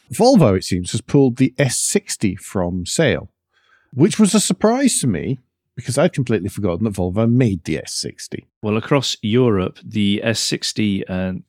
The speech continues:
Speaker 2: sales, including the, uh, well, the S sixty and the V sixty sales, had dropped fifty-one percent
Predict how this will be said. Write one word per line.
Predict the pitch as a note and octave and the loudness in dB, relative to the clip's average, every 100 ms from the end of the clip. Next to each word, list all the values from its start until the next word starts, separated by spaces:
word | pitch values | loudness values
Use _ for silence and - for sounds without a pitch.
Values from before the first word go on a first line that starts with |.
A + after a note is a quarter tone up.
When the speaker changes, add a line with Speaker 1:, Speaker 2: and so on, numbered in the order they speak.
| _ - - - - | _ -20 -20 -20 -14
Speaker 2:
sales, | - - G#2+ G2+ F#2+ F#2 - - | -6 0 2 2 2 -2 -4 -6
including | G2 F#2+ C3 A2 G2 F#2 | -6 -2 0 2 2 0
the, | G2 F2+ F2+ F#2+ | -2 -4 -6 -8
uh, | F2+ | -8
well, | E2 F#2+ | -4 -4
the | F2 A2+ | 0 0
S | - | 0
sixty | - - | -4 -4
and | G2+ | -4
the | F#2 | -2
V | G#2 | -4
sixty | F2 - - F#2 | -4 -6 -10 -6
sales, | F#2 E2 D#2+ - | -2 -2 -4 -8
had | - A2 G2+ F2 | -8 -6 -6 -8
dropped | - A2+ - | -4 -4 -4
fifty-one | - A#2+ A2+ G#2+ G2+ | -8 -6 -4 -4 -4
percent | G#2 - - A#2+ F2+ - | -6 -4 0 0 0 -6